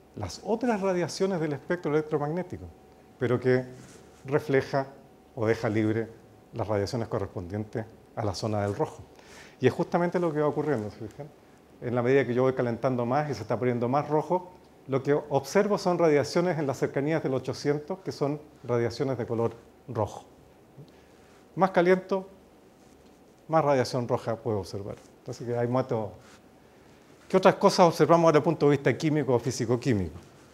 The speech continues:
El suelo cambia su P H, aumenta su P H co-, como consecuencia del impacto térmico que está recibiendo. Razones, hay muchas razones. En, cuando uno trabaja con sistemas naturales, lo más complicado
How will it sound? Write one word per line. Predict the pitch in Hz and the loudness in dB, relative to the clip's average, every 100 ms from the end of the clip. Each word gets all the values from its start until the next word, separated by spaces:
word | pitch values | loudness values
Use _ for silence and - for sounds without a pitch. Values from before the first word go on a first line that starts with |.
| - - - - - - | -20 -20 -20 -20 -20 -10
El | 113 | -6
suelo | - 143 131 | 2 4 4
cambia | 143 139 139 | 4 2 2
su | 131 | 2
P | 131 | 4
H, | 147 165 | 4 4
aumenta | 135 139 233 220 | 2 2 2 0
su | 160 165 | -2 0
P | 165 | 4
H | 170 170 | 2 2
co-, | 135 139 107 - - - | -2 -2 -4 -10 -20 -8
como | 139 135 | -2 0
consecuencia | 139 127 139 165 160 170 | 2 0 2 2 2 4
del | 151 131 | 4 4
impacto | 123 - 165 - 156 | 2 2 0 2 2
térmico | 160 160 147 | 2 4 2
que | |
está | 135 147 | 2 0
recibiendo. | 131 - 123 90 82 - - - _ - - - - _ - _ - - - - - - | 0 -2 -2 -2 -8 -16 -20 -20 _ -20 -20 -20 -20 _ -20 _ -20 -20 -20 -20 -12 0
Razones, | 120 - 180 180 | 2 6 4 6
hay | 143 | 4
muchas | 139 151 131 | 2 2 2
razones. | 110 - 117 131 - - - - - - - - - - - | 0 0 0 0 -6 -20 -20 -20 -20 -20 -20 -20 -20 -14 -4
En, | 123 120 120 - | -2 -4 -8 -4
cuando | 113 156 | -2 0
uno | 185 | 0
trabaja | 156 156 147 | 0 -2 -4
con | 123 | -6
sistemas | 117 - 143 127 | -6 -4 -2 -2
naturales, | 117 120 139 120 | -2 2 2 2
lo | |
más | 110 151 | -2 -4
complicado | 196 - 139 123 139 156 160 | -6 -6 -6 0 0 0 -4